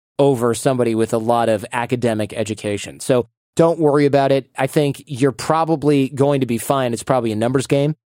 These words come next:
You probably got beat out by more experienced people. It's hard to say, but definitely don't start filling in the blanks about "Why did this happen to me? Why didn't this happen to me?"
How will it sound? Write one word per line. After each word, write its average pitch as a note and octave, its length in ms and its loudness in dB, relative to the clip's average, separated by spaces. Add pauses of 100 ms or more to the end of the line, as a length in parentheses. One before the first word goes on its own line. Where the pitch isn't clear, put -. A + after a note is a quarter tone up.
You B2+ 100 -2
probably B2 280 0
got A2+ 180 -2
beat B2 160 -2
out A#2+ 180 0
by A#2 120 0
more A2+ 240 0
experienced A2 600 -4
people. C#3 420 0 (100)
It's - 160 -4
hard B2+ 180 -2
to A2+ 60 -6
say, C#3 340 -2 (200)
but C#3 260 -2
definitely F#3 500 0
don't D3 320 0
start C#3+ 300 -2
filling D3 320 0
in C3 100 0
the A#2+ 60 0
blanks A#2 420 -2
about A#2+ 320 0
"Why B2 200 2
did A#2+ 100 -8
this A#2+ 140 -4
happen A#2+ 280 -2
to A#2+ 60 -4
me? B2 120 -2
Why A2 220 0
didn't A2 220 -4
this B2 140 -2
happen B2+ 260 -2
to B2 80 -6
me?" C#3+ 240 0